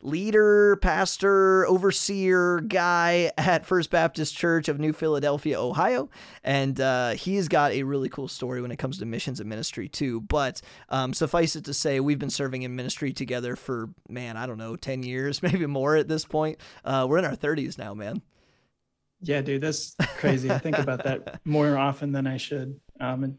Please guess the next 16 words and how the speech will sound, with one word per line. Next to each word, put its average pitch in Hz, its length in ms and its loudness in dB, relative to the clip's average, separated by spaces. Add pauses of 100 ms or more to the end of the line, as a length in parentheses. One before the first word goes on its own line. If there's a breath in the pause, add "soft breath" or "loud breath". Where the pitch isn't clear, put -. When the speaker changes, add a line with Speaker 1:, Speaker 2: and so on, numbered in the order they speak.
(280)
Speaker 2:
just 143 180 -4
realize, 127 480 0 (320)
like, 123 320 -8
how 147 180 -2
fast 131 380 -2
time 123 240 -4
passes 120 420 -6
now. 113 200 -8 (240)
It's 139 120 -8
crazy. - 320 -10
Speaker 1:
It, 143 220 -6
it 139 180 -6
gets 147 200 -6
exponentially 123 680 -8
faster, - 520 -12
too, - 300 -10